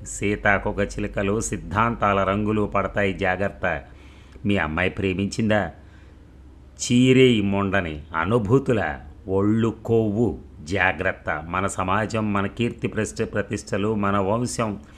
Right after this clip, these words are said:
మన అంతస్తు. నీ కొడుకు చర్చలు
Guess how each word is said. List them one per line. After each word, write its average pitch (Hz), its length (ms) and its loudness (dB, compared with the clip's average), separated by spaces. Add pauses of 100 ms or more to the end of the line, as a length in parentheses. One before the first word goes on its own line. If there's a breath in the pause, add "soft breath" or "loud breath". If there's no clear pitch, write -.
(380 loud breath)
మన 98 200 2
అంతస్తు. 107 720 0 (1600 loud breath)
నీ 110 160 2
కొడుకు 120 380 2
చర్చలు 120 680 2